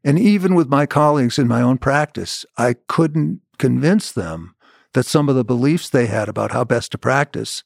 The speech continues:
weren't accurate. There's one scene, uh, a younger physician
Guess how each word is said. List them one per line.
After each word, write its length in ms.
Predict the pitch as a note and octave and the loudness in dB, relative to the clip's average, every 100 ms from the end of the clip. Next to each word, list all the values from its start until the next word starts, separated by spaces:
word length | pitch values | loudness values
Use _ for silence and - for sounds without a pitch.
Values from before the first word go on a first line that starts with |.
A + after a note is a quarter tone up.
| _ _ _ _ - | _ _ _ _ -2
weren't 360 | C3 B2+ C3 - | 2 2 0 -4
accurate. 460 | B2+ C#3+ D3+ G#2 G#2+ | -6 -4 -4 -6 -2
There's 180 | C3 A#2 | -2 0
one 180 | C#3+ D#3+ | 0 0
scene, 480 | - D#3+ D#3 B2 _ _ _ _ _ - | 0 2 2 0 _ _ _ _ _ -14
uh, 540 | B2+ A#2 G#2+ G2+ G#2 - - - | -8 -6 -6 -8 -12 -16 -20 -18
a 340 | - - C3 C3 | -16 -14 -8 -2
younger 380 | C3 C#3 C#3 | 0 2 2
physician 760 | C3 B2 A2 C3+ C3 C3 G2+ F2+ | 0 -2 0 0 2 -2 -2 -6